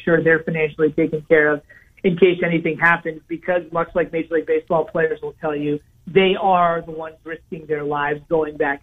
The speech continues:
out there vis-a-vis the owners or N B A management. Secondarily, I think there's also an aspect that the players are bringing together that's a much bigger deal than basketball. Kyrie Irving's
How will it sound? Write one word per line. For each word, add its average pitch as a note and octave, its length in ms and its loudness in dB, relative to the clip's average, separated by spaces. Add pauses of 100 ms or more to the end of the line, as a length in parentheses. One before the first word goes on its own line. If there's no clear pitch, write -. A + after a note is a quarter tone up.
out F#3 280 2
there D3+ 180 2
vis-a-vis D#3 640 0 (260)
the F#3+ 220 4
owners D#3+ 400 0
or D3+ 120 0
N D3+ 120 -4
B D3 160 4
A D3 100 0
management. D#3 540 -2 (400)
Secondarily, A3+ 680 2
I F3+ 140 -4
think F#3+ 240 -6
there's F#3 220 -4
also F3+ 320 -4
an D#3+ 100 -2
aspect E3+ 440 -4
that E3+ 100 -10
the E3+ 60 -8
players E3+ 400 -2
are D#3 60 -4
bringing E3 380 -6
together D#3+ 380 2
that's D#3 160 -2
a D#3+ 80 -4
much E3+ 200 0
bigger E3+ 240 -2
deal D3+ 380 2 (360)
than E3+ 140 0
basketball. D3+ 640 0
Kyrie G#3+ 440 4
Irving's G3 300 -2